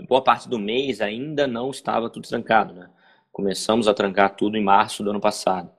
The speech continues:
E março deste ano aqui em São Paulo, é, o Dória já tinha trancado tudo de novo, né? Então, é, é natural haver um impacto, é,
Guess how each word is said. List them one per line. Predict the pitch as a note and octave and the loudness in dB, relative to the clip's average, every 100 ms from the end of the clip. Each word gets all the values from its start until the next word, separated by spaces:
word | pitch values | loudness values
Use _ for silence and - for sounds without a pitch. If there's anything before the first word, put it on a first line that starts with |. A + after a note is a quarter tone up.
| _ _ _ - | _ _ _ -6
E | A2+ | -2
março | A2+ A2+ C3 - A#2 | 2 4 2 0 -2
deste | G2 F#2+ - A2 | -2 -2 -2 -4
ano | G#2+ G#2+ G#2 | -2 -4 -8
aqui | - G#2 | -8 -10
em | |
São | - A#2 | -8 -4
Paulo, | G#2+ A2 C3 - _ _ _ _ - | 0 0 -2 -8 _ _ _ _ -4
é, | G#2+ | -2
o | A#2 | 2
Dória | G#2+ G#2 | 2 2
já | G#2 | 0
tinha | - G#2+ | -2 -2
trancado | A2 G2+ A2+ | 0 2 0
tudo | - A2+ A2+ | 0 -4 -4
de | A2+ | -4
novo, | A#2 G#2+ F2 | 0 0 -2
né? | F#2 | -12
Então, | F#2+ G2+ A#2 A2+ _ _ _ _ _ - - | -8 -4 -4 -6 _ _ _ _ _ -18 -6
é, | G#2+ G#2 G2 G2 | 2 4 4 2
é | |
natural | G#2 A2 A2+ G#2+ A2+ A#2 _ _ _ | 4 2 4 2 2 -2 _ _ _
haver | G2+ G2+ A2 | -4 -2 -4
um | A2+ | -6
impacto, | G#2+ G#2 G#2+ - G2+ G2+ _ _ _ _ | -2 0 0 -4 -10 -10 _ _ _ _
é, | - G#2 G2+ G2 F#2+ F#2 | -4 -2 -2 -4 -6 -8